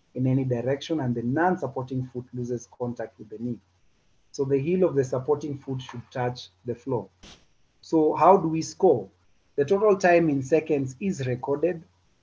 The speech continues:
Uh, the score is the best of three attempts. And, uh, as seen in the table below, if, uh, one can stay in that position for more than fifty seconds,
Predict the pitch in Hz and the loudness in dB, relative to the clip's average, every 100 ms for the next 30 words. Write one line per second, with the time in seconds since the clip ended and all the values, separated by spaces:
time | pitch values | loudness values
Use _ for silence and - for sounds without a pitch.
0 | _ 135 135 127 127 127 127 123 120 120 | _ -2 2 2 4 2 2 0 -2 -4
1 | 127 131 - 175 170 143 127 123 139 151 | -6 -6 2 6 6 4 -2 -2 -2 -2
2 | - 127 - 135 131 110 - 165 - _ | -4 -8 -8 -8 -6 -6 -8 -12 -14 _
3 | _ _ _ _ _ _ - 131 131 127 | _ _ _ _ _ _ -6 -2 2 2
4 | 127 127 127 - 165 160 143 127 143 135 | 2 -2 -4 -4 -4 0 0 0 -2 -2
5 | 127 123 120 147 185 190 143 127 143 131 | -2 -2 0 2 0 -4 -10 -10 -4 0
6 | 127 127 139 160 170 139 135 131 170 190 | 0 2 4 2 2 -2 -4 -4 -2 -2
7 | 233 208 180 147 - 127 139 139 131 127 | -2 -2 0 0 -2 -8 -8 -6 -6 -6
8 | 120 127 165 185 143 123 127 - 127 - | -6 0 2 2 0 -4 -8 -16 -14 -8
9 | 127 143 160 165 | -6 -6 -6 -10